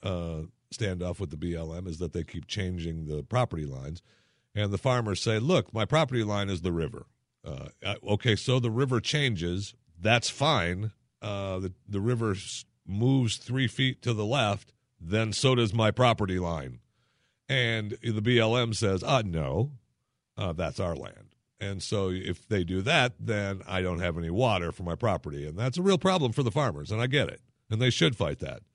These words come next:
That's ridiculous. Um, because in the long run, they lose and gain property over the years.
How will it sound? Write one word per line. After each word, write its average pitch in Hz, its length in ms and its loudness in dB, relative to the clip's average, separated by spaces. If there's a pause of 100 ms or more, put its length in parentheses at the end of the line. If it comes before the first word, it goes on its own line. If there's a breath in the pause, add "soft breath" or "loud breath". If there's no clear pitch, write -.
(160)
That's - 340 -4
ridiculous. 113 720 -2 (1080)
Um, 107 460 2 (260)
because 117 460 2
in 135 160 -2
the 123 80 2
long 151 240 2
run, 107 180 0
they 98 180 0
lose 92 460 0
and 95 400 -4
gain 104 500 0
property 92 460 0
over 90 260 -2
the 90 120 -4
years. 110 480 0